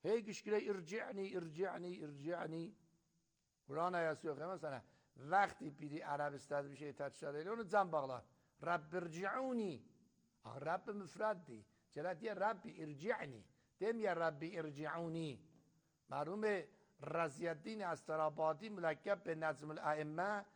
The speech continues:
ki, ədəbiyyatda bir dənə möcüzədir, möcüzə. Şər-i Kafiyə, Şər-i Şafiyəsi var. Əmir Əleyhisselamın hərəminin kənarında yazıb, əvvəlində də yazıb müqəddəməsində, "Bir şey yaza bilsəm,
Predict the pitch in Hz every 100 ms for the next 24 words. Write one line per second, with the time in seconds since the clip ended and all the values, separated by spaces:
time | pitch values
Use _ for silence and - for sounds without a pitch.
0 | _ _ _ - 165 156 156 165 156 165
1 | 160 160 - 220 208 - 220 190 190 202
2 | 180 175 - 139 156 165 156 190 175 143
3 | 117 151 160 135 147 139 160 143 - -
4 | _ - 165 185 151 165 147 160 156 156
5 | 147 - 147 135 151 143 190 202 - -
6 | _ _ _ 143 170 190 175 151 156 156
7 | 170 156 151 151 175 147 151 147 143 180
8 | 170 160 196 - _ _ _ _ _ -
9 | 143 139 156 165 196 196 185 170 202 196
10 | 170 143 151 147 123 143 139 - 226 208
11 | 196 180 196 180 156 220 214